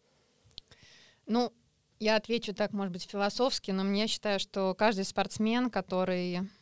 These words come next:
вообще чего-то достиг, я думаю, что у каждого есть мечта, не только там какая-то медаль олимпийская, а именно попасть на Олимпиаду, потому что действительно,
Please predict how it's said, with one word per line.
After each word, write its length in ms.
вообще 840
чего-то 300
достиг, 600
я 160
думаю, 240
что 180
у 40
каждого 380
есть 220
мечта, 520
не 180
только 360
там 240
какая-то 360
медаль 380
олимпийская, 720
а 140
именно 280
попасть 460
на 80
Олимпиаду, 540
потому 320
что 120
действительно, 600